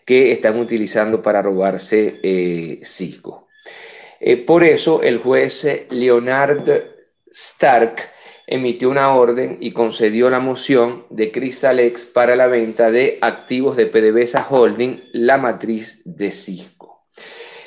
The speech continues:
Eh, según el juez, y yo lo voy a citar textualmente, "Cada día que Cristalex no recibe una compensación monetaria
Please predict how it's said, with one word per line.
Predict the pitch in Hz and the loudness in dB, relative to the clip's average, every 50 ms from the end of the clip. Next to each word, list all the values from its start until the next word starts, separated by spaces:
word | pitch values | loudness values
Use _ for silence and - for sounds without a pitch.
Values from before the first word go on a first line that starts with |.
| - _ - | -20 _ -4
Eh, | - 131 131 131 131 127 127 123 123 120 120 117 117 117 117 110 | 0 2 2 4 4 4 6 6 6 6 6 6 6 4 2 2
según | - - 131 127 139 143 147 | 0 0 0 2 2 2 2
el | 156 156 | 2 2
juez, | 151 156 165 156 143 139 147 143 - - - | 2 4 4 6 6 4 4 0 -4 -8 -10
y | - 113 | -8 -4
yo | 98 107 107 | -2 0 2
lo | 107 110 | 2 4
voy | 113 120 123 123 | 4 4 2 2
a | 120 | 0
citar | 120 123 113 - 113 113 117 110 - - | -2 -6 -4 0 2 2 2 0 -2 -4
textualmente, | - 104 - - 120 120 123 131 127 120 110 95 101 110 - - - _ - | -4 -6 -2 0 0 0 0 0 -2 -4 -4 -4 -4 -6 -6 -8 -12 _ -2
"Cada | 156 156 165 165 165 160 156 | 0 2 2 4 2 4 4
día | 160 175 160 143 127 117 117 | 4 4 4 4 2 0 0
que | 120 110 92 | -2 -4 -2
Cristalex | 117 113 - - - - 113 110 123 135 131 123 - - | -2 -4 -4 -4 -4 -2 0 0 0 0 -2 -2 -4 -6
no | 120 117 117 | -6 -4 -4
recibe | 120 127 120 123 - 131 123 | -4 -4 -6 -6 -6 -6 -4
una | 117 113 110 - - | -4 -4 -6 -6 -4
compensación | - 123 120 117 - - 120 110 - 113 107 - - 139 135 127 127 | -4 -2 -2 -2 -2 -4 -4 -2 -2 -4 -6 -6 -6 -6 -6 -4 -4
monetaria | 117 110 107 104 104 98 - 123 117 110 104 98 90 92 | -4 -6 -6 -6 -6 -2 0 0 2 0 0 -4 -6 -8